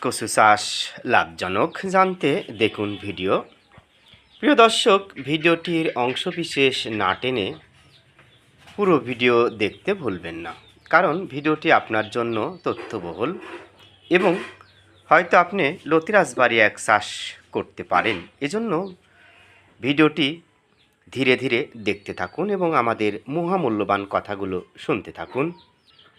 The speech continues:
কন্দল ফসল উন্নয়ন প্রকল্প, কৃষি সম্প্রসারণ অধিদপ্তর, কৃষক প্রশিক্ষণ হাত বইয়ের তিয়াত্তর এবং বাহাত্তর পৃষ্ঠায় লতিরাজ বাড়ি এক দুই চাষ নিয়ে গুরুত্বপূর্ণ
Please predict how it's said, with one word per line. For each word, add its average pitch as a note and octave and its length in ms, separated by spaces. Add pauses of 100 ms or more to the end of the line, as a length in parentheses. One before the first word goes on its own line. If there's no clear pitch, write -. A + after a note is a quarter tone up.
(960)
কন্দল G3+ 400
ফসল A3+ 320 (220)
উন্নয়ন C#3+ 360
প্রকল্প, C#3 360 (260)
কৃষি D3+ 240
সম্প্রসারণ A2 600 (200)
অধিদপ্তর, D3 560 (180)
কৃষক A3 260 (100)
প্রশিক্ষণ F#3 460 (100)
হাত B2+ 240
বইয়ের A#2+ 220 (120)
তিয়াত্তর F#3+ 480 (1300)
এবং D#3 220 (300)
বাহাত্তর E3+ 420
পৃষ্ঠায় E3 440 (160)
লতিরাজ F3 380 (100)
বাড়ি A2+ 220 (260)
এক B2 60 (160)
দুই A#2 140 (120)
চাষ G2+ 260
নিয়ে B2 180 (540)
গুরুত্বপূর্ণ F3 460